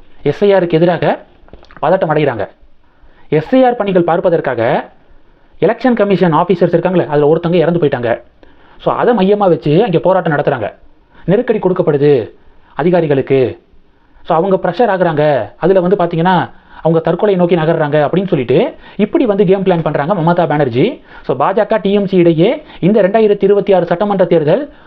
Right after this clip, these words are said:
நேரடி போட்டியா இருக்கும், neck to neck காம்படிஷனா இருக்கும் அப்படின்னு சொல்றாங்க. So பார்க்கலாம் என்ன நடக்குது அப்படிங்கிறத பொறுத்திருந்து பார்க்கலாம்.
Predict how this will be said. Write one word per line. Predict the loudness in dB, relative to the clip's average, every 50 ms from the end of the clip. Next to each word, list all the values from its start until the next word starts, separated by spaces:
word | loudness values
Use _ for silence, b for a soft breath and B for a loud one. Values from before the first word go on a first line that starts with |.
| B B B B -2
நேரடி | 0 2 4 4 4 4 2 2 0 0
போட்டியா | -2 -2 0 2 0 2
இருக்கும், | 2 0 0 0 0
neck | 0 -2 -2
to | 0 2
neck | 2 2 2 0 -2
காம்படிஷனா | -2 -2 0 0 -2 -2 -2 0 2
இருக்கும் | 2 2 2 2 0 0 0
அப்படின்னு | 2 0 -2 -2 -2
சொல்றாங்க. | -2 0 -2 -2 0 0 0 0 0 -2 -4 -6 B B B B B
So | -4 -4
பார்க்கலாம் | -2 -2 -2 -2 -2 -4 -2 -2
என்ன | -2 0 0
நடக்குது | 0 0 0 0 0 2 2
அப்படிங்கிறத | 2 0 0 0 0 0 0 0
பொறுத்திருந்து | 0 -2 -2 0 -2 -2 -2 -2 -2
பார்க்கலாம். | -2 -2 -2 -2 -2 -4